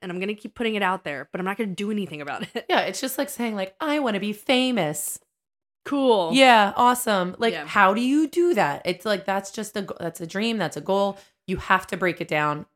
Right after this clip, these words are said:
Speaker 2: or it's just words. It
Speaker 1: Yeah.
Speaker 2: really is.
Speaker 1: Yeah. So in breaking down the long-term, medium-term, and short-term goals, you write them down daily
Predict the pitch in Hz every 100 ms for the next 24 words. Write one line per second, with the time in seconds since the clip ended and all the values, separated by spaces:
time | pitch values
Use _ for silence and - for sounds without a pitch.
0 | - 147 139 139 135 _ _ _ _ _
1 | 170 151 - - 165 147 139 - - _
2 | - 156 151 196 165 - - 175 170 175
3 | 175 170 196 143 - - 151 - _ _
4 | _ _ _ - - - _ _ _ _
5 | _ _ _ - 233 214 208 220 240 277
6 | 226 190 185 202 214 _ 190 180 175 190
7 | 196 202 202 190 202 - 180 180 190 202
8 | 190 190 180 175 - 180 165 - 185 185
9 | - _ - - 175 170 180 - 175 175
10 | 151 175 302 330 - _ _ _ _ _
11 | _ _ _ 202 226 196 196 214 269 269
12 | 226 175 160 185 269 277 _ _ _ _
13 | _ _ _ _ _ _ _ 208 156 107